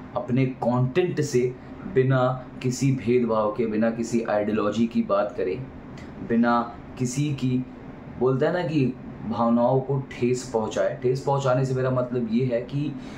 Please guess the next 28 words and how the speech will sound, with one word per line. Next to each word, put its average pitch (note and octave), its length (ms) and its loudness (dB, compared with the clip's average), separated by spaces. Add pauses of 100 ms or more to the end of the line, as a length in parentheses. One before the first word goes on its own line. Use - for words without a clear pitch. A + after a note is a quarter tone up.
(540)
हो D#3 260 4
सकता C3 360 2
है A#2 100 4
भाई C#3+ 180 2
जाने B2 360 4
अनजाने A#2+ 380 4
में, A#2+ 100 4
ना A#2 120 6
आप A2+ 280 2
भगवान G#2 380 0
हैं, A2 140 -2
ना G#2+ 100 0
मैं, D3 240 0
ना D3+ 160 0
मुनव्वर, A#2+ 380 -2
कोई E3+ 260 2
नहीं, - 640 -6
जाने A2 280 2
अनजाने A#2 260 4
में B2 60 2
हमसे A#2+ 180 2
कुछ B2 160 2
गलतियां G#2 420 -2
होती G2 320 -2
हैं, C3 180 -2 (500)
लेकिन C3 260 0
कुछ D3 260 -2
गलतियां B2+ 420 2